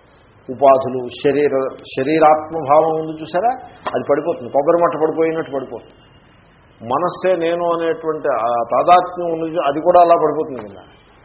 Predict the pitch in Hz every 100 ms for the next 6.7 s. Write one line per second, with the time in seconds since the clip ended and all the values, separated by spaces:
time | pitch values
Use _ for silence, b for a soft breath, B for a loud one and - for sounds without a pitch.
0 | _ - 131 165 165 165 175 160 175 156
1 | 147 139 117 120 143 175 175 170 175 147
2 | 151 170 170 170 175 180 160 156 160 113
3 | 101 123 139 151 180 180 165 170 120 -
4 | - _ _ _ - 123 131 123 - 156
5 | 147 139 139 123 113 - 117 113 117 104
6 | - - 107 110 147 165